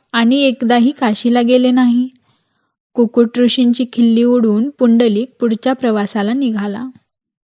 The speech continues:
पुंडलिक आश्रमापासून थोड्याच अंतरावर गेला असताना त्याला काही स्त्रियांचा आवाज ऐकू आला.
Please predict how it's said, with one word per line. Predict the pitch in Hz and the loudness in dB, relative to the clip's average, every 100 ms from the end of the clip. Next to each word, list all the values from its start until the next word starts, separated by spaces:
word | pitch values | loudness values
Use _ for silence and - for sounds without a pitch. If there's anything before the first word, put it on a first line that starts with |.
| _ | _
पुंडलिक | 240 226 226 226 240 233 | 0 2 4 2 -2 -2
आश्रमापासून | 233 226 247 233 240 240 240 226 214 247 | -4 -2 -2 0 0 -2 -4 -2 -4 -2
थोड्याच | 254 233 247 | 0 2 0
अंतरावर | 262 240 254 240 240 247 | 0 0 0 0 0 0
गेला | 233 226 226 | 0 0 -2
असताना | 240 - 269 220 208 277 _ _ _ _ | -4 -4 -4 -2 -2 -6 _ _ _ _
त्याला | 277 285 | -2 0
काही | 294 277 254 302 | 0 0 0 0
स्त्रियांचा | - 254 226 208 214 277 | -2 -2 0 0 -2 -2
आवाज | 254 226 214 | -2 -2 -2
ऐकू | 202 196 - | -4 -6 -6
आला. | 202 196 208 | -6 -6 -8